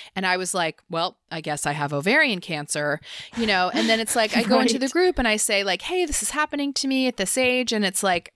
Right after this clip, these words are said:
Speaker 1: you know, twenty people are like, "Yep." You know?
Speaker 2: Yep,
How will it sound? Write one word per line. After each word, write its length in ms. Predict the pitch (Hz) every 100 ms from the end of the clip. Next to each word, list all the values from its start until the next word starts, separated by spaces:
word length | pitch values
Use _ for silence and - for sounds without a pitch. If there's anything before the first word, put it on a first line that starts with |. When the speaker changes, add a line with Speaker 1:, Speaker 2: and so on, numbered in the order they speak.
| _
Speaker 1:
you 140 | 214 220
know, 360 | 156 156 175 - - - _ _ _
twenty 340 | - 233 220 190
people 320 | 240 214 185
are 80 | 165
like, 240 | 151 -
"Yep." 480 | 143 147 170 196 - - - _ _ _ -
You 120 | 214
know? 100 | 202
Speaker 2:
Yep, 200 | 180